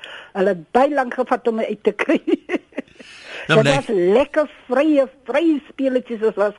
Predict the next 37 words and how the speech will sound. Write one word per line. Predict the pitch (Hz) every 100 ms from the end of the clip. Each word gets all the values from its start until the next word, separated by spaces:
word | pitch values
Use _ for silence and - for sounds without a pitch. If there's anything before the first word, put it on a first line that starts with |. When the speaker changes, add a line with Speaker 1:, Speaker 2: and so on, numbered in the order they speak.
| _
Speaker 1:
kaalvoet, | - 285 285 262 _ 285 - - - -
dit | 233
was | 233 262 -
enige | 302 294 285 247 _
klere | 294 269 269 262 262
anders, | 254 247 233
was | 220
nie | 277 262
so | 247 _
klere | 269 277 277
bewus | 247 240 220
nie, | 262
maar | 240 202
dit | 214
was | 202
heel | 185 196
dag | 240 226
aan | 196 208
die | 214 - - - _ -
takke | - -
en | 269 247
in | 233
die | 214 -
bos | 214 262 -
en | 254 226
in | 202
die | 190 165
damme | 196 226 277 294
<laughs> |
gespeel. | 208 233 _ - - - _ - _ - - -
Speaker 2:
Klink | - 190 165
te | 175
lekker, | 156 143 147
die | 143
herinneringe | 110 98 104 123 127
wat | 104
Speaker 1:
Dit | 98